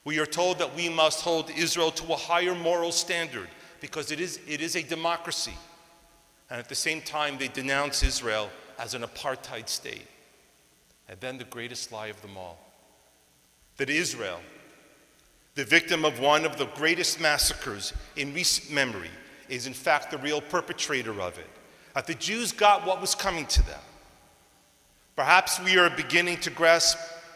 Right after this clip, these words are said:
what so many outside of us accept as a reality, that Israel is guilty,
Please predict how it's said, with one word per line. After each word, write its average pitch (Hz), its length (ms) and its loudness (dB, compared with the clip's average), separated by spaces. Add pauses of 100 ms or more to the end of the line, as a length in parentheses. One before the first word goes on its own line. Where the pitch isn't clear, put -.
(140)
what 165 180 2
so 180 220 2
many 185 340 2
outside 175 420 4
of 156 120 -4
us 135 160 0
accept 165 400 0
as 139 120 -2
a - 60 -4
reality, 143 540 0 (460)
that 139 180 -12
Israel 185 360 -2
is 180 140 2
guilty, - 400 -6